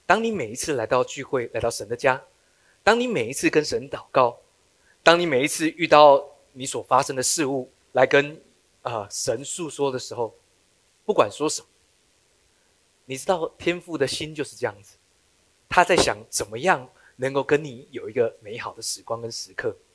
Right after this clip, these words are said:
阿们。所以也许我会，你，你知道，我就很想要花很多钱帮他买一个更好的脚踏车。<laughs> OK，等他大一点的时候。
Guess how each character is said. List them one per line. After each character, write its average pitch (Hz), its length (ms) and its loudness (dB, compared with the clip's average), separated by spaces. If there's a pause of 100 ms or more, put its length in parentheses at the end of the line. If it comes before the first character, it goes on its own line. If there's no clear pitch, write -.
(200)
阿 131 120 -2
们。 151 160 -6 (720)
所 - 160 4
以 156 260 0 (420)
也 139 140 4
许 120 360 0 (920)
我 127 160 0
会， 143 400 4 (160)
你， 131 140 -16
你 139 80 -16
知 139 80 -12
道， 170 100 0
我 123 240 -2
就 170 140 4
很 160 200 -6
想 104 220 -8
要 127 100 4
花 135 200 4
很 165 140 -12
多 131 180 -6
钱 98 280 -10 (160)
帮 131 140 0
他 - 20 -10
买 135 200 -12
一 - 20 -16
个 120 120 -6
更 135 140 -6
好 101 200 -10
的 107 80 -16
脚 - 140 -16
踏 104 120 -6
车。 - 180 -8 (340)
<laughs> - 360 -8
OK， 117 240 -8 (880)
等 113 100 -14
他 127 100 6
大 120 200 6
一 110 60 -2
点 95 140 -16
的 98 60 -20
时 95 140 -18
候。 - 120 -20